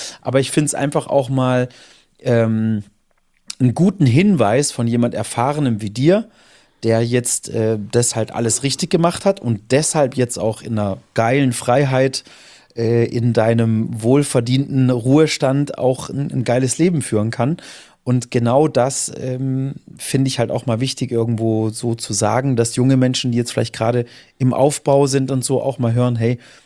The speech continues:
ich sollte mich mit sowas vielleicht auch mal befassen, auseinandersetzen, mich mal reinlesen."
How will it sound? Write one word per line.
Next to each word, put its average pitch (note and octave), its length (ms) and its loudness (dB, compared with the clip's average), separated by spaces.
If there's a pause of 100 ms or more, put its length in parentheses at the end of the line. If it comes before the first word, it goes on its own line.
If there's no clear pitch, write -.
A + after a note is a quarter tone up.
(140)
ich - 140 -8
sollte A#2+ 240 -2
mich A#2+ 180 -4
mit A#2 100 -4
sowas A#2 300 0
vielleicht - 280 -6
auch - 180 -6
mal A2 80 -4
befassen, G2+ 440 -8
auseinandersetzen, F#2+ 1040 -6
mich - 160 -16
mal G2+ 120 -6
reinlesen." G#2+ 680 -2